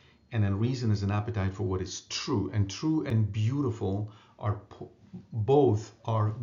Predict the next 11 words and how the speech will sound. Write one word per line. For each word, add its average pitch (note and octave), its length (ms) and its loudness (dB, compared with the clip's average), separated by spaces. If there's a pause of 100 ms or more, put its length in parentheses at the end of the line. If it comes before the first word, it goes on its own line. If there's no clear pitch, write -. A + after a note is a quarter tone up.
good. - 500 0 (1400)
So A2+ 580 4 (1400)
that C3+ 580 2 (260)
tells C#3+ 320 0
us G#2+ 200 2
then, G#2+ 480 4
when G#2 240 4
it - 180 -8
comes A#2+ 320 -4
to - 180 -10
morality, G#2 1160 2